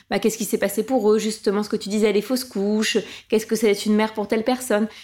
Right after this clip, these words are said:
Et ça, c'est un travail que je fais beaucoup avec les personnes, euh, qui sont en situation de grossesse ou à d'autres périodes, euh, difficiles, mais, euh,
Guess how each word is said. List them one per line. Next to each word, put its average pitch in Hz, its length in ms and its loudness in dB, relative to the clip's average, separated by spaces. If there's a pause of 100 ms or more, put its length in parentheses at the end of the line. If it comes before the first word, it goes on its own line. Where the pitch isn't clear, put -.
Et 220 60 0
ça, 233 100 4
c'est 262 100 2
un 262 80 4
travail 233 260 0
que 240 100 -2
je 202 100 2
fais 190 180 2
beaucoup 208 420 2
avec 190 240 0
les 196 80 2
personnes, 214 500 0
euh, 185 180 0 (300)
qui 185 140 -6
sont 214 140 -2
en 202 60 0
situation 196 280 -2
de 185 60 0
grossesse 180 600 0
ou 175 60 -2
à 160 100 -4
d'autres 180 140 0
périodes, 180 320 -2
euh, 170 300 0
difficiles, 202 540 -2
mais, 190 240 4
euh, 170 200 -2